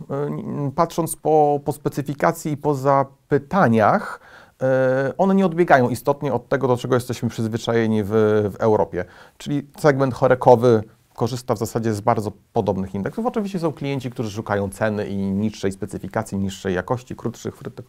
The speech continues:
i tak dalej. Im, im to nie przeszkadza. Są tacy, którzy absolutnie się pozycjonują i oczekują tego produktu, e, może nie tyle premium, ale wyższej jakości. E, także tutaj, mm, wbrew pozorom nie ma istotnych różnic.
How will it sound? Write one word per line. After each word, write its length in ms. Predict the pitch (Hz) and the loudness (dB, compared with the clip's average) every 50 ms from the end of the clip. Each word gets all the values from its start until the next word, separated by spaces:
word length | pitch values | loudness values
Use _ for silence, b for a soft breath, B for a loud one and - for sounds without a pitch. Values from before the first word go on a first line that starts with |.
| - - | -16 -12
i 20 | |
tak 140 | - - - | -10 -8 -6
dalej. 180 | - 113 110 | -6 -6 -6
Im, 160 | 104 101 - - | -6 -8 -8 -8
im 120 | 127 113 | -8 -8
to 80 | - 101 | -6 -8
nie 80 | 101 | -8
przeszkadza. 420 | 98 - - - - 107 165 202 B B B B B B _ | -10 -12 -14 -6 -6 -4 -4 -4 B B B B B B _
Są 180 | - 160 156 | -8 -8 -4
tacy, 240 | - - 139 - 139 | -4 -4 -4 -4 -8
którzy 280 | - - 135 127 135 - | -8 -8 -8 -6 -4 -6
absolutnie 480 | 120 - - 127 127 120 123 - 117 | -6 -6 -6 -8 -8 -8 -8 -8 -10
się 240 | 110 - 117 113 113 B B B B B B _ | -6 -4 -6 -6 -6 B B B B B B _
pozycjonują 600 | - 113 110 117 110 - - 113 110 117 113 113 | -4 -4 -4 -4 -6 -6 -6 -4 -2 0 0 0
i 120 | 107 107 107 | 0 0 -2
oczekują 460 | 104 - 117 104 - 117 113 110 101 | -2 -2 -6 -4 -2 -2 -2 -2 -2
tego 220 | - - 101 104 | -4 -6 -8 -8
produktu, 800 | - - - 113 107 113 104 - - - 104 101 101 107 - - - 95 104 101 101 101 95 | -8 -6 -8 -4 -4 -4 -4 -6 -4 -2 0 0 0 -2 -4 -6 -6 -4 -2 0 0 -2 -4
e, 40 | - - 107 | -6 -4 -4
może 160 | 117 120 139 | -2 -2 -2
nie 80 | 139 131 | -2 2
tyle 140 | 165 147 | 2 2
premium, 380 | 113 - 147 143 151 151 143 131 | 2 4 2 2 2 2 0 0
ale 180 | - 127 131 123 | 2 4 4 4
wyższej 420 | 107 110 131 117 - - 120 117 | 4 4 0 0 0 0 2 2
jakości. 520 | 107 110 - - 135 - - - 226 240 233 B B B B B B _ | 2 2 0 -2 -6 -6 -6 -6 -6 -6 -6 B B B B B B _
E, 380 | 151 151 151 147 147 147 151 156 | -4 -2 0 0 0 0 -2 -2
także 200 | - 170 165 160 | -2 -4 -4 -4
tutaj, 220 | 160 _ - 160 147 | -8 _ 0 2 2
mm, 600 | 113 113 147 160 151 - - 147 143 139 151 139 120 | 2 -2 -6 -6 -8 -8 -8 -8 -6 -4 -4 -4 0
wbrew 280 | 123 139 185 196 196 | 2 4 4 2 2
pozorom 420 | 190 175 147 170 170 160 151 147 151 | 2 0 2 2 2 2 2 0 -2
nie 100 | 151 151 | -2 0
ma 160 | 147 139 135 | 2 0 0
istotnych 500 | - 120 - - 117 - - 107 104 - | 0 -4 -2 -2 -2 0 0 -4 -6 -4
różnic. 440 | - 92 85 85 78 - - - | -4 -6 -6 -6 -10 -14 -18 -20